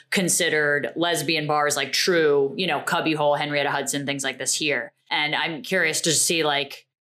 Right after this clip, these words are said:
it was kind of this in memoriam of how it's kind of started off, and Lexington obviously was mentioned, but there are positives, though, I guess, about the shift, too, that we can go into this heterosexual deemed bar and be,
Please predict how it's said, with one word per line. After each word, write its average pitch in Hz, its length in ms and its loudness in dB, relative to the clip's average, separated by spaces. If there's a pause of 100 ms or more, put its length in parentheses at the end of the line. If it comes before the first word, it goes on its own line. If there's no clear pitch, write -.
(140)
it 190 160 -2
was 180 180 0
kind 196 240 0
of 156 120 0
this 170 180 2
in 190 200 2
memoriam 165 720 2
of 147 100 0
how 143 200 0
it's - 140 -4
kind 151 180 -2
of 127 60 -2
started 147 400 0
off, 139 380 0
and 135 160 -4
Lexington 139 480 -2
obviously 135 480 -2
was 117 200 -6
mentioned, 123 480 -4
but 151 280 -2 (300)
there 262 260 0 (100)
are 254 280 2
positives, 220 640 0
though, 156 160 2
I 156 80 2
guess, 151 200 0
about 151 220 0
the 160 80 0
shift, - 320 0
too, 240 300 2
that 147 100 2
we 180 140 2
can 185 180 2
go 175 240 2
into 156 720 2 (200)
this 143 160 -4
heterosexual 170 1000 2
deemed 156 340 0
bar 160 440 4
and 165 320 -4
be, 190 340 0